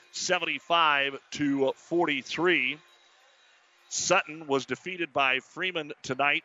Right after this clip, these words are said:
in, uh, their ball game. Freeman advances on to state. Ansley Litchfield beats Nebraska City Lourdes. Southern Valley over B D S, fifty to forty-four for our listening area. And they join Loomis,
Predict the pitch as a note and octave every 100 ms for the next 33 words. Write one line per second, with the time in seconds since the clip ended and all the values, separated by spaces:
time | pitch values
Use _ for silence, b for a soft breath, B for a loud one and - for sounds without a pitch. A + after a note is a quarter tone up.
0 | _ B2+ A#2 A#2 A#2 C3 E3 C#3+ C#3 C3+
1 | C3+ C#3 C3+ - D#3 D#3+ C#3+ B2+ C3+ C3+
2 | - B2+ C3+ C3 B2 A2+ - C#3+ D3+ -
3 | _ _ _ _ _ - D3+ D#3+ C#3 D3
4 | E3+ - D#3 D#3 D#3 D3+ - C#3 B2 D3+
5 | D#3+ - C#3 - E3 C#3+ C3+ D#3+ F3+ F#3+
6 | F#3 - - b b b - - F3+ E3+
7 | D#3 D3+ E3 E3+ D#3 D3 C#3 - D#3+ D#3
8 | D3+ D#3 D#3 - D#3 D#3 D3 C#3+ - C#3
9 | C#3+ C3+ - C#3+ A#2 G#2 - B B -
10 | - A#2 A#2+ A#2+ A2 A#2 A#2 A#2 - A#2
11 | A#2 A#2 A#2 B2+ A2+ A2+ B2+ - B2 B2+
12 | A#2+ - C#3 A3+ C3 -